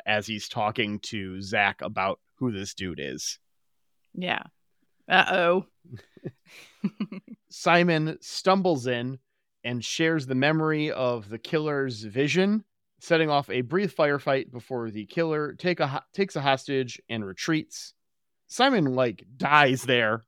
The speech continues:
Speaker 1: And Sheridan's all
Speaker 2: Yeah.
Speaker 1: like, "We're still doing this inauguration."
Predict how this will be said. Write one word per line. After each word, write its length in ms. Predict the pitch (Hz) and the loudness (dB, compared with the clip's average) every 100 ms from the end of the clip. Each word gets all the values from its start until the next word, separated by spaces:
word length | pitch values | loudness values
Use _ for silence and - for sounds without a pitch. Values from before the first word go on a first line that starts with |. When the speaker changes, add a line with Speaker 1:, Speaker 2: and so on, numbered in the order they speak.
| _ _ _ _ _ _ _ _ - | _ _ _ _ _ _ _ _ 2
Speaker 1:
And 120 | 151 | 6
Sheridan's 360 | 202 190 180 175 | 8 10 10 10
all 160 | 170 | 10
Speaker 2:
Yeah. 60 | 160 | 8
Speaker 1:
like, 60 | 190 | 6
"We're 100 | 254 | 6
still 260 | - 208 180 | 6 4 6
doing 280 | 165 165 | 6 8
this 160 | 175 180 | 6 6
inauguration." 880 | 240 233 233 262 294 302 - 95 | 8 8 8 6 6 4 2 -2